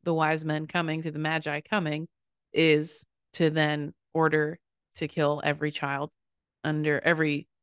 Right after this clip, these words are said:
son under the age of two. So I will read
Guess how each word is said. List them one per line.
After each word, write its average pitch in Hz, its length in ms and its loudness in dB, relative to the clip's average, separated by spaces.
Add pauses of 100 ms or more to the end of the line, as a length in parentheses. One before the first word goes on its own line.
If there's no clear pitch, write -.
son 143 380 0
under 156 240 -2
the 151 180 -4
age 147 160 -2
of - 100 -18
two. - 240 0 (520)
So 175 60 4
I 165 100 6
will 226 300 4
read 190 440 0